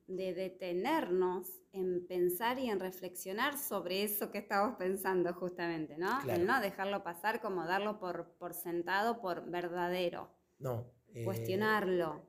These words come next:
Speaker 2: hay muchas causas que determinan nuestro accionar. Todo el tiempo. ¿Y cómo hacemos para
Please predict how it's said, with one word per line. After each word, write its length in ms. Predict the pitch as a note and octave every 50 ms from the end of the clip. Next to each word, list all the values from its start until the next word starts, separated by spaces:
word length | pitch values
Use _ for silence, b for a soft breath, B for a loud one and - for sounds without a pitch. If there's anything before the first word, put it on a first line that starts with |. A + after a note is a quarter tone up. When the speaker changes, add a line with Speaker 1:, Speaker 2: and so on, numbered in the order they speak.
| _ _ _ _ _ _ -
Speaker 2:
hay 140 | - D#3 D#3+
muchas 420 | E3+ F#3+ A3+ A#3+ - A3+ F#3 -
causas 680 | - - G3+ G#3 F#3 - - G3 G3+ G3+ - - - - - - _ _ _
que 100 | - D3+
determinan 720 | C#3 C3+ A#2+ A#2 C#3 C#3 D3 D#3+ F3 F3+ E3+ E3 D#3+ D3
nuestro 240 | A#2+ A2+ - - B2+
accionar. 540 | B2 - - C3+ A#2+ A#2 G#2+ G2+ G2+ - _ _ _ _ _ _ _ _ _ _ _ _ _ _ _ _ _ _ _ _ _ _ _ _ _ _ _ _ _ _ _ _ _ _ _ _ _ _ _ _ _ _ _ _ _ -
Todo 180 | - F#3+ F#3+
el 80 | F3+ D3+
tiempo. 420 | C3 C3+ A2 F#2 - F#2 F#2 - - - _ _ _ _ _ _ _ _ _ _ _ _ _ _ _ _ _ _ _ _ _ _ _ -
¿Y 160 | F3+ E3 -
cómo 360 | - - G3+ G#3 G#3+ A3+ A3
hacemos 640 | G3+ F3 - - A#3+ A3+ F#3+ F3+ F3+ G3 G#3 G#3 - - - - _ _ _ _ _
para 500 | - C#3 C#3 C3+ C#3 D3 D#3 F#3 C#4+ -